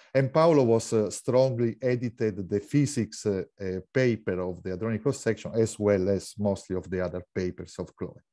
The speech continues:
So a, a, a personal remark is also that when in two thousand nine I decided to embark in the G minus two adventure, I have to say that they gave me a strong anchorage support, which was not always the case.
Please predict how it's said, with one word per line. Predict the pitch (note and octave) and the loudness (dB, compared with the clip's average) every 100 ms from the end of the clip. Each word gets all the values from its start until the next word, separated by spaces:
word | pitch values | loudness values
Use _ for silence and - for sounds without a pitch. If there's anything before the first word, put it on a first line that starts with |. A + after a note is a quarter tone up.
| _ _ _ _ _ _ _ _ _ | _ _ _ _ _ _ _ _ _
So | - F3+ F3+ - | 4 6 6 4
a, | D#3 D#3 - | 4 4 2
a, | D3+ C#3+ | 2 2
a | D#3 | 0
personal | F3+ A#3 A3+ A3 | 0 0 0 0
remark | E3 C3+ A2+ F#2+ - | 2 2 0 -2 -6
is | B2+ - | -6 0
also | D#3+ A#2+ B2 | 0 0 0
that | A#2+ A#2 | 0 0
when | B2 F3 G#3+ | 2 2 2
in | F#3+ | -2
two | C#3+ | -2
thousand | D3+ - C#3 | -4 -2 -4
nine | C#3+ C3+ G#2 F#2+ | -2 0 -2 -2
I | G#2 | -2
decided | A2 A2+ - G3 E3 G#2 G2+ - | 0 -2 0 -2 0 -2 -4 -2
to | A#2 | 0
embark | A2 A2 C#3+ B2+ G2 _ F#2 F2 | 0 0 0 0 -2 _ -8 -6
in | G#2 | -4
the | G#2 | -2
G | G#2 | 0
minus | C#3 A2 G#2+ | 0 0 0
two | A2 | -2
adventure, | F#2+ F#2+ A#2+ F#2 - A#2 C3+ - _ _ | -2 0 0 0 -2 -4 -4 -6 _ _
I | C#3+ | 2
have | F#3+ F#3+ | 2 2
to | E3+ | -2
say | D3 F3+ | 0 0
that | D#3+ C#3 | 2 2
they | C3+ | 2
gave | A#2 C#3+ E3+ G#2+ | 0 0 0 -2
me | G2+ | -4
a | F#2+ | -6
strong | - C3 B2 A2 - | -4 0 0 0 -6
anchorage | C#3 C#3 C3+ G2+ F#2 F#2 | -4 -4 0 -2 -2 -8
support, | - G2 - F#2+ - | -10 -10 -6 -6 -6
which | A#2 C3+ C#3 | -6 -4 -2
was | D3+ D#3 D#3 | 0 0 0
not | C#3+ E3 E3 - - | 0 0 -2 -12 -2
always | A#2+ A#2 G#2+ G#2 | 0 0 -2 -6
the | - | -12
case. | G#2 - F2+ F2+ - | -10 -8 -8 -12 -18